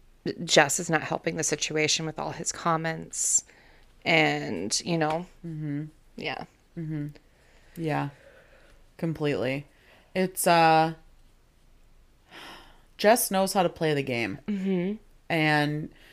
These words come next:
Speaker 2: Dean doesn't.
Speaker 1: Dean does not have game.
Speaker 2: No. No. Um, and Rory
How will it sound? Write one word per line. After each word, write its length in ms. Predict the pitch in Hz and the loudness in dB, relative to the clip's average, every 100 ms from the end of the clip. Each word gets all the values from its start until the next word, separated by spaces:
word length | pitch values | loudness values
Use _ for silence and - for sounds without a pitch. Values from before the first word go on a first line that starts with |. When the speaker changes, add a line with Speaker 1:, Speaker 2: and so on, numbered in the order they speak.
| - _ 165 | -20 _ -8
Speaker 2:
Dean 300 | 180 180 165 | -2 0 4
doesn't. 460 | 143 139 180 233 - - - _ _ _ _ _ - - - - - - - 185 185 | 4 4 2 -2 -8 -20 -20 _ _ _ _ _ -20 -20 -20 -20 -20 -18 -10 -8 -2
Speaker 1:
Dean 220 | 240 381 | 0 2
does 160 | 269 180 | 2 2
not 220 | 170 156 | 0 0
have 260 | 165 156 | -2 -2
game. 480 | - 135 123 123 175 - | -4 -4 -2 -2 -4 -4
Speaker 2:
No. 460 | 175 156 107 131 160 - _ - | 0 4 4 2 -4 -16 _ -14
No. 320 | 160 113 - - - - - - - _ | -10 -8 -10 -14 -20 -20 -20 -20 -20 _
Um, 640 | 185 175 156 147 131 151 - _ - - _ _ _ _ | 2 4 4 4 0 -6 -10 _ -20 -20 _ _ _ _
and 800 | 202 190 180 170 170 165 175 170 - | 2 6 8 8 6 4 2 -2 -4
Rory 920 | - 165 156 156 156 156 160 160 160 | -4 2 4 6 4 4 4 4 2